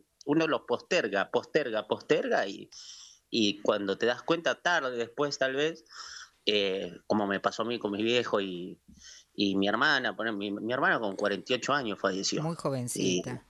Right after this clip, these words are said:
Speaker 1: se, con cáncer, un melanoma de piel. Y mi papá tenía la mentalidad siempre, él era muy trabajador, ¿viste? Muy trabajador, la gente de antes. Y, y él me decía, "No, no, que él cuando se jubile iba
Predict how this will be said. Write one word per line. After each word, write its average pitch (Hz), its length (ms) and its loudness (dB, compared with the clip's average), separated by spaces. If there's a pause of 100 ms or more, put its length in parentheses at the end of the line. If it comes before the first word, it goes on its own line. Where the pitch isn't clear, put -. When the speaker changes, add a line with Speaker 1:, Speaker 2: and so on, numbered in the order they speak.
(120)
Speaker 1:
se, 95 480 0 (120)
con 107 240 0
cáncer, 113 400 -2
un 101 100 -8
melanoma 104 460 -2
de 98 80 0
piel. - 200 -14 (560)
Y 127 80 2
mi 131 120 2
papá 139 340 2
tenía 151 260 2
la 135 100 0
mentalidad 131 440 0
siempre, 139 460 2
él 147 100 2
era 104 160 4
muy 131 400 -4
trabajador, - 800 0
¿viste? - 200 -10
Muy 127 240 0
trabajador, 110 680 2
la 104 80 2
gente 104 260 -4
de 113 120 6
antes. 123 300 -4 (600)
Y, 107 480 2
y 120 120 2
él 131 80 0
me 135 120 2
decía, 113 840 2 (400)
"No, 180 420 2
no, 175 240 -2
que 160 140 4
él 156 80 0
cuando 143 260 2
se 139 140 0
jubile 139 680 4
iba 120 440 4